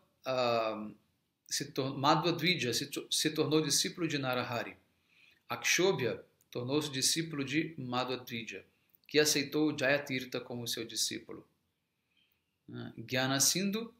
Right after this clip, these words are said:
tornou-se discípulo de Jayatirtha, Mahanidhi, discípulo de Gyanasindhu, que aceitou Vidyanidhi como seu discípulo.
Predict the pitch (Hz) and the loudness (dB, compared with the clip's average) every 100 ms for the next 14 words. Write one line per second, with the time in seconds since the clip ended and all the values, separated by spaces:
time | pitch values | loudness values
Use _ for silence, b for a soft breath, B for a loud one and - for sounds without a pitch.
0 | _ _ 135 131 127 127 120 - 123 123 | _ _ -6 -4 -4 -2 0 0 -2 -6
1 | 120 117 123 135 147 175 190 190 - b | -6 0 2 2 0 -2 -2 -8 -10 b
2 | b b _ 131 127 143 143 196 202 208 | b b _ -2 2 2 4 4 2 -2
3 | 214 _ - 123 120 139 127 127 120 120 | -4 _ -12 0 2 2 -4 -6 -6 -8
4 | - 120 127 151 165 160 165 165 190 - | -10 -4 0 4 4 2 2 0 -2 -8
5 | b b b _ 160 160 156 147 151 156 | b b b _ 2 4 4 2 4 4
6 | 156 131 156 156 156 151 127 120 127 131 | 2 -2 -4 0 0 2 0 -4 -6 -6
7 | 127 131 120 113 - 139 131 95 | -6 -6 -4 -2 0 0 -4 -12